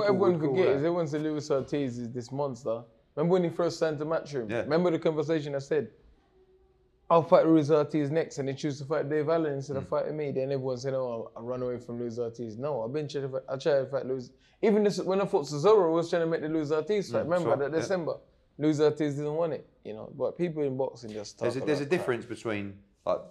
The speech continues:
Speaker 2: there's a fighter that I won't say his name, but he's not, he's not a heavyweight, he's a welterweight. He came out this week and he's like, "Yeah, I got offered this fight, I accepted it, but I never heard back." No, you got offered a fight, you asked for double what I offered you,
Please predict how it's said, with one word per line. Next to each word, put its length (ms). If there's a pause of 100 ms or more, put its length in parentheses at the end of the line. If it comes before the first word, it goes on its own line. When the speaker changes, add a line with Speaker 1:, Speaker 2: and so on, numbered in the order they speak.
(140)
Speaker 2:
there's 160
a 60
fighter 320
that 80
I 40
won't 280
say 160
his 100
name, 320
but 160
he's 160
not, 220
he's 100
not 140
a 20
heavyweight, 380
he's 120
a 40
welterweight. 320
He 60
came 240
out 120
this 140
week 160
and 80
he's 140
like, 180 (500)
"Yeah, 240
I 40
got 180
offered 300
this 160
fight, 340 (320)
I 140
accepted 520
it, 200
but 100
I 120
never 200
heard 240
back." 320 (480)
No, 320 (720)
you 140
got 120
offered 220
a 60
fight, 320
you 120
asked 200
for 80
double 400
what 100
I 60
offered 340
you, 160